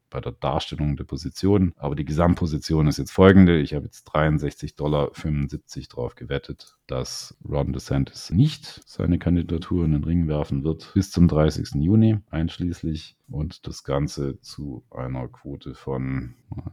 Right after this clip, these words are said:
kurz checken, also polymarketwales punkt info sagt, null, also Gesamtquote null Komma vier null fünf, das wäre,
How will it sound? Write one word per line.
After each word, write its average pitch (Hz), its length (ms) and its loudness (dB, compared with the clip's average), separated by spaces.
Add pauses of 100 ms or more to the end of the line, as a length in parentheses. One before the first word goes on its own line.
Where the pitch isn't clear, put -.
kurz - 240 -20
checken, - 420 0 (220)
also - 260 -12
polymarketwales 69 1040 -2
punkt 69 280 -6
info 85 400 0
sagt, 76 640 -6 (120)
null, 73 200 -14 (240)
also 64 180 -12
Gesamtquote 76 760 -4
null 65 180 -2
Komma 60 240 -12
vier 57 180 -14
null 55 220 -10
fünf, 85 400 -4
das - 240 -20
wäre, 58 340 -8